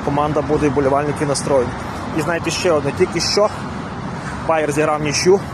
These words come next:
і Гаррі Кейн виграв нарешті свій перший трофей. Баварія чемпіон Бундесліги. Ось так. Вітаємо Гаррі Кейна з тим чемпіонським титулом. Але саме основне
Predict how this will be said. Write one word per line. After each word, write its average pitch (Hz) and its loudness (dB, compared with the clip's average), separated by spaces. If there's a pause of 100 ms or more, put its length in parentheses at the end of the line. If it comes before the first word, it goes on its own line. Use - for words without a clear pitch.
(720)
і 180 4
Гаррі 175 2
Кейн 175 0
виграв 180 4
нарешті 175 2
свій 156 -4
перший 170 2
трофей. 165 2 (420)
Баварія 156 4
чемпіон 160 2
Бундесліги. 147 2
Ось - 2
так. 151 2 (340)
Вітаємо 156 0
Гаррі 147 0
Кейна 180 2 (760)
з - -2 (840)
тим 156 0 (100)
чемпіонським 151 0
титулом. 143 0
Але 143 2
саме 151 0
основне 180 2